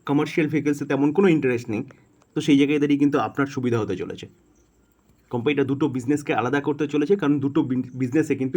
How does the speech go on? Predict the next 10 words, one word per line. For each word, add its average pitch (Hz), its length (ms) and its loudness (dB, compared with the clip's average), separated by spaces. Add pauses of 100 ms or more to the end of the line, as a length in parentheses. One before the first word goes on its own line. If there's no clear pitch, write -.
individually 139 480 2 (400)
ভালো 139 160 4 (160)
ফোকাস 139 360 0
দেওয়ার 98 220 -2
জন্য। 90 160 -8 (1300)
তো 139 60 0
সেই 135 180 2
জায়গায় 143 240 4
দাঁড়িয়ে 139 220 2
কিন্তু 139 160 0